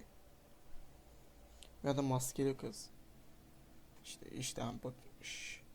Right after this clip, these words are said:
e, ünlü olmak istiyor. İşte şarkı söyleyip dans etmek istiyor. Bana, buna göre,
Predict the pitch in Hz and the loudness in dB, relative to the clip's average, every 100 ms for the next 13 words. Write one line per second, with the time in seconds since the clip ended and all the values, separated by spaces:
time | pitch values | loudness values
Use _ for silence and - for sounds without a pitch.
0 | - 117 117 135 143 147 139 131 123 - | -2 0 4 8 10 12 12 12 6 2
1 | - - - - 71 190 - - - - | -4 -4 -6 -6 -4 -4 -6 -10 -10 -10
2 | - - - - - - 127 135 - 143 | -8 -8 -8 -8 -4 2 6 6 4 -2
3 | - 127 - 208 - - 127 131 - - | 0 -2 -2 -4 0 6 6 6 -2 -8
4 | - - - 139 - - - - - - | -8 -8 -4 -4 -4 -10 -14 -12 -12 -12
5 | - - - - - 143 151 151 147 156 | -12 -12 -12 -12 2 4 4 4 4 4
6 | 170 165 151 135 | 4 6 6 6